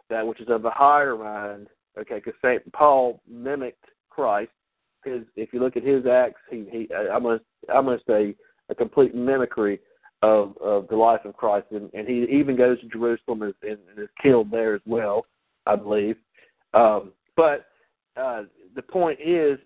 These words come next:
is he then breathes life into the boy, and the boy is raised. He's, he's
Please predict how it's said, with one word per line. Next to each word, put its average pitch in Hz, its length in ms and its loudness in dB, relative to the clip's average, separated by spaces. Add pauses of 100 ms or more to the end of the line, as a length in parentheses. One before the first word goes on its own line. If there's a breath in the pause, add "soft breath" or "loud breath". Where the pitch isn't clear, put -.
is 127 260 -4 (340)
he 170 180 0
then 151 260 -2
breathes 131 580 2 (200)
life 131 380 4
into 120 220 -10
the 110 100 -8
boy, 127 440 2
and 117 120 -8
the 110 60 -10
boy 127 420 0
is 117 140 -12 (180)
raised. 127 600 0 (880)
He's, 123 140 -6 (280)
he's 120 140 -6